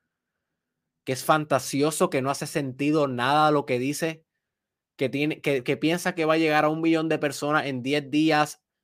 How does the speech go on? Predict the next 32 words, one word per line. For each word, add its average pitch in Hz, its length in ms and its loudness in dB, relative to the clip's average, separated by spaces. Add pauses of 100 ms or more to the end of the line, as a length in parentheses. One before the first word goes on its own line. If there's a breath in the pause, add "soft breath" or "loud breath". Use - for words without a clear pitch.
(280)
y - 60 -20
solamente 151 500 0
lo 143 80 -2
están 143 220 -4
escuchando 143 500 -2
dos 131 220 2
personas, 143 500 0
él 143 140 -2
mismo 151 280 0
y 139 60 -2
su 139 160 -10
pareja. 143 420 0 (1200)
Esa 180 280 0
pasión 185 380 4
irracional, 156 920 0 (720)
esa 185 400 -2
chispa 190 540 4
que 147 100 0
no 147 140 0
tiene 165 160 0
estrategia, 151 760 0
que 127 100 -4
no 123 120 -6
tiene 147 460 -2
substancia 151 1040 -2
realista 131 720 0
detrás, 135 520 2
eso 147 280 -2
es 156 140 -6
un 127 120 -6
efecto 147 480 -4
negativo 135 680 -2